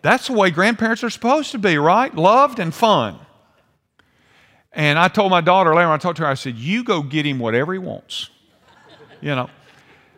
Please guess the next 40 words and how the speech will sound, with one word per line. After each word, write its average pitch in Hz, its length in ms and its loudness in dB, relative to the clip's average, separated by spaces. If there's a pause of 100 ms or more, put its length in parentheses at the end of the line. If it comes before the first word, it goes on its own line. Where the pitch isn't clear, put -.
But 226 140 -2
listen, 262 380 0
I 226 160 2
say 302 360 -4
that 254 240 -4
to 180 100 -4
say, 175 280 -4
you've 254 220 -6
got 208 280 -4
children 214 520 -4
or 143 80 -4
grandchildren, 208 760 -6
everything. 208 260 -6
You 226 260 -4
know 381 100 -8
what 220 180 -2
I'm 147 160 -2
talking 147 380 -8
about. 170 220 -6
Can 165 200 -6
you 330 220 -2
imagine 190 680 -2
somebody 208 520 -4
taking - 460 -10
that - 180 -10
precious 190 400 -8
child 196 580 -6 (1900)
and 135 160 -8
laying 220 340 0
it 220 120 -2
on 185 200 -4
the 127 120 0
red-hot 190 800 -2
arms 196 380 -6
of 127 140 -10
some 196 280 -8
pagan 180 540 -6
god 190 480 0
and 123 240 -8
saying, 151 400 -6